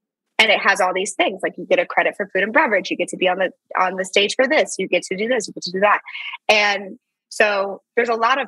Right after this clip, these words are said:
practical ways. Think of it also, you could do it as a digital membership, right? Like Soho House could have been an N F T, or your local Y M C A could be an N F T, right?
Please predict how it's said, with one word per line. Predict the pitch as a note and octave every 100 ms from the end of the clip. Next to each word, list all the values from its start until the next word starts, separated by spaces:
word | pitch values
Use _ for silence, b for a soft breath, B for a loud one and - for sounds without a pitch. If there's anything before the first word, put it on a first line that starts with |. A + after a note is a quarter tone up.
| -
practical | G3 G3+ G#3+ G3 F#3
ways. | F#3 F#3+
Think | G#3
of | A3
it | A3+ G#3
also, | F#3+ F#3+ - F3+ F3 -
you | F3+
could | G3
do | F#3
it | E3+
as | E3
a | F3
digital | F3 F3+ F3
membership, | F3+ F3+ F#3 - - - _
right? | D#3+ E3 F3
Like | E3+ -
Soho | B3 C4+ G#3+
House | F3+ F3 -
could | - G#3
have | F#3+
been | F3+
an | F3+
N | F3 E3+
F | -
T, | - C#4 - - B B B B _
or | G#3 G3 F#3+ F#3 F3+ b b _ G3+
your | G#3+
local | A3 A#3 A#3
Y | C4 C4
M | B3+
C | C4
A | D4 G#3+ -
could | F#3+
be | G#3
an |
N | - G3
F | G#3
T, | - D#4 G3+ E3+ - B B -
right? | G3 A3